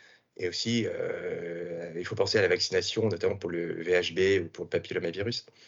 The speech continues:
Euh, en ville, je pense qu'il faut, il faut qu'on connaisse, il faut qu'on maîtrise les, euh,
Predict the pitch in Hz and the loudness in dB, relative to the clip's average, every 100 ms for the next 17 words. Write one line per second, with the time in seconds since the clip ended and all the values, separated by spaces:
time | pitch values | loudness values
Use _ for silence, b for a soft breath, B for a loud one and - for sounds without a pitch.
0 | B B B B B B - 98 92 92 | B B B B B B 0 0 0 -6
1 | 95 71 - - _ _ _ 113 110 117 | -6 -8 -10 -14 _ _ _ 2 2 0
2 | 143 - 127 - 110 - 127 127 131 110 | -8 -4 -4 -4 -10 -4 -2 2 2 0
3 | - - 143 113 - 117 127 139 - - | -6 -4 -4 -4 -4 0 0 -2 -6 -12
4 | - - - - 113 127 131 - 139 123 | -16 -18 -14 -6 2 4 4 -2 -8 -4
5 | 98 92 87 80 - | -2 -2 -2 -4 -8